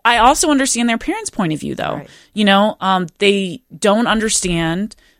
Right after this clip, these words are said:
Speaker 1: the American school system. Um, I know as a Black parent, not an African immigrant parent, but I know as a Black parent of Black children, um, you do <laughs> feel like these schools are out to kill your children sometimes. I mean, you really do. And so, um, be-,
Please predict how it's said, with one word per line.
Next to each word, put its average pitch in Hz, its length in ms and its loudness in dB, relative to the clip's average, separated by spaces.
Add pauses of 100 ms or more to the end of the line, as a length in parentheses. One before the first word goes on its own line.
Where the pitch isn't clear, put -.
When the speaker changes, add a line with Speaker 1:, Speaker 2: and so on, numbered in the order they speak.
Speaker 1:
the 190 300 -2
American 185 500 0
school 160 300 0
system. 165 580 -2 (380)
Um, 160 440 -2 (260)
I 185 180 4
know 220 200 4
as 170 120 -2
a 156 40 -2
Black 156 280 -2
parent, 160 320 -4 (100)
not 165 260 0
an 202 80 2
African 165 380 -2
immigrant 160 320 -4
parent, 147 340 -6
but 160 140 -4
I 175 120 -2
know 180 140 -2
as 156 120 -4
a 170 40 -6
Black 151 280 -8
parent 156 280 -6
of 139 60 -12
Black 151 220 -6
children, 156 520 -2 (380)
um, 160 320 -2 (100)
you 196 160 -2
do 196 200 2
<laughs> - 100 0 (120)
feel 165 360 -2 (220)
like 175 240 0
these 175 180 0
schools 170 280 -2
are 101 60 -6
out 156 180 -6
to - 40 -10
kill 175 180 -4
your 151 140 -4
children - 380 -12
sometimes. - 600 -10
I 208 40 0
mean, 196 80 4
you 196 80 2
really 208 180 6
do. 170 240 -4 (400)
And 196 200 2
so, 185 420 2 (100)
um, 170 540 0
be-, 185 160 -6